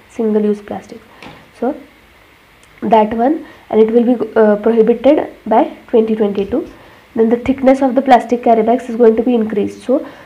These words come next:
previously it was fifty, then it came to seventy-five from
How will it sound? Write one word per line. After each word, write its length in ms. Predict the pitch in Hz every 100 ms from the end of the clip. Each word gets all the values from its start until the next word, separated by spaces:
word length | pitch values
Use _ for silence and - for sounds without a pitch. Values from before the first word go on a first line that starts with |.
| - -
previously 500 | 240 233 233 240 254
it 120 | 233
was 220 | 240 247
fifty, 460 | 247 226 - 330 - - - _ -
then 220 | 233 240
it 180 | 233 -
came 240 | 233 226
to 80 | 226
seventy-five 880 | - 233 240 247 269 262 277 - - - _ _ _ - - - _
from 380 | - 240 277